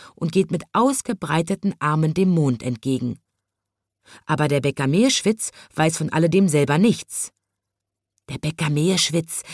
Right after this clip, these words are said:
ist mondsüchtig“, tuscheln die Leute. „Man muss es ihm sagen“, meinen sie, „sonst fällt er eines Tages noch von den Dächern hinunter.“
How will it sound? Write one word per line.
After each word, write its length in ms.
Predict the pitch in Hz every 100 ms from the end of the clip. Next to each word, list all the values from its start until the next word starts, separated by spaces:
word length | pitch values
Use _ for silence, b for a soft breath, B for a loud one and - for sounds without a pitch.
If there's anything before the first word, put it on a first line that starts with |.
| B
ist 180 | - -
mondsüchtig“, 1080 | 190 208 247 240 - 180 160 160 139 - - _ _ _ _ _
tuscheln 320 | - 143 143
die 120 | 131
Leute. 420 | 131 131 127 131 - _ _ _ _ _ _ _ _ _ _ B -
„Man 160 | 165
muss 160 | 190 226
es 100 | -
ihm 160 | 233
sagen“, 580 | 226 220 262 330 202 135 - _ _ _
meinen 300 | 151 156 147
sie, 260 | 135 131 110 _ B B B
„sonst 280 | 208 202
fällt 180 | 226 247
er 100 | 247
eines 220 | 226 233
Tages 320 | - 220 226 233
noch 160 | 240
von 140 | - 233
den 120 | 220
Dächern 300 | 220 240 220
hinunter.“ 640 | 220 240 302 - 165 156